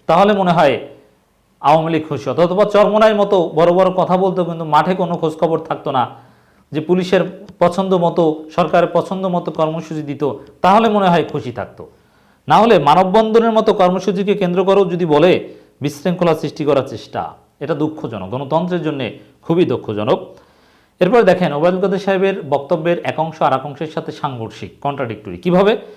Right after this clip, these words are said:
তিনি একদিকে বলছেন জামাতকে সঙ্গে নিয়ে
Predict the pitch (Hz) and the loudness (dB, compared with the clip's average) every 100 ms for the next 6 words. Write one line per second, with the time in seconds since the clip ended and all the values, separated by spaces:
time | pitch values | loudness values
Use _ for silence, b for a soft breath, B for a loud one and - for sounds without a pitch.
0 | B B B B _ 190 220 190 156 214 | B B B B _ 0 2 0 2 2
1 | 247 247 247 220 208 175 135 175 214 226 | 4 4 4 4 2 0 2 4 4 2
2 | - 240 - 233 247 208 196 185 113 - | 2 2 4 2 4 4 4 4 2 -2
3 | - | -14